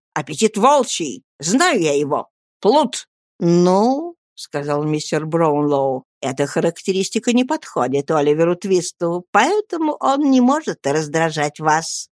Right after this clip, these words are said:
«Раздражать не раздражает», ответил мистер Гримвик. «Он гораздо хуже». Тут мистер Браунлоу кашлянул, чтобы скрыть своё неудовольствие, что доставило мистеру Гримвигу невыразимое наслаждение.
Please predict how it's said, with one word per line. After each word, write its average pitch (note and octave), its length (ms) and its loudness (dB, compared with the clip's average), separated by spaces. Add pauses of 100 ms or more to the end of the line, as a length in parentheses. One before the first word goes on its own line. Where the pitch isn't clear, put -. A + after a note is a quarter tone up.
(380)
«Раздражать G3+ 720 2
не D#3 180 2
раздражает», D3+ 840 0 (120)
ответил D#3 440 -2
мистер E3+ 400 -2
Гримвик. E3 560 -2 (200)
«Он A3+ 180 4
гораздо F3+ 380 2
хуже». C#3 460 -4 (400)
Тут G4 240 2
мистер D#4+ 400 0
Браунлоу A#3+ 680 4
кашлянул, G#3+ 680 0
чтобы F3+ 340 -4
скрыть F3 380 -2
своё F#3 280 2
неудовольствие, F3+ 1120 2
что D#4 200 -4
доставило C4 580 2
мистеру A3+ 400 2
Гримвигу G3+ 440 2
невыразимое E3+ 680 0
наслаждение. F#3+ 920 -2